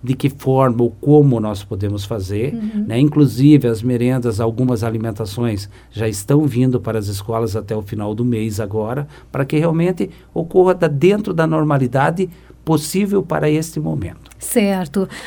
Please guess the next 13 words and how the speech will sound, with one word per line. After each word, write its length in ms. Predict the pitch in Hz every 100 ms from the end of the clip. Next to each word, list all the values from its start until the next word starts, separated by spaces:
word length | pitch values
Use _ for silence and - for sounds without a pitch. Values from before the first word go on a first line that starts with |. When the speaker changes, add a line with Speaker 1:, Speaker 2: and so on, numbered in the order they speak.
| -
Speaker 2:
Professor, 400 | 233 277 277 320
qual 160 | 320
é 140 | 320 294
o 40 |
seu 140 | 269 277
recado 640 | 285 285 220 202 185 202
a 80 | 202
quem 220 | 269 254
acompanha 400 | 269 247 262 247
a 40 |
programação 540 | 240 226 226 220 214 220
neste 260 | 214 -
momento? 680 | 196 190 214 254 233 254 254